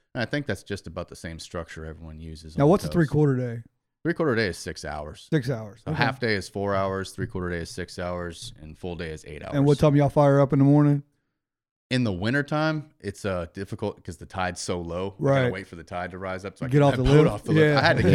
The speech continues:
Speaker 1: cancel a trip one time 'cause I took a
Speaker 2: Yeah.
Speaker 1: picture of it. I was like, "Hey, I can't, there's no water <laughs> underneath my boat. I
Speaker 2: Right.
Speaker 1: can't get out of here."
Speaker 3: Holy shit.
Speaker 1: But no, we leave su-,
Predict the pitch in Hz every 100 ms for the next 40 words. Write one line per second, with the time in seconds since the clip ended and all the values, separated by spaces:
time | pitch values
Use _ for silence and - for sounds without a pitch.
0 | - 95 127 151 180 120 107 113 107 104
1 | 98 143 117 - - 233 127 107 113 110
2 | 98 120 104 98 107 156 120 117 117 143
3 | 117 113 151 123 110 143 143 143 123 92
4 | _ 151 170 147 143 143 139 117 139 139
5 | 87 85 117 - - 113 113 82 - 107
6 | 95 92 110 101 127 110 120 160 123 110
7 | -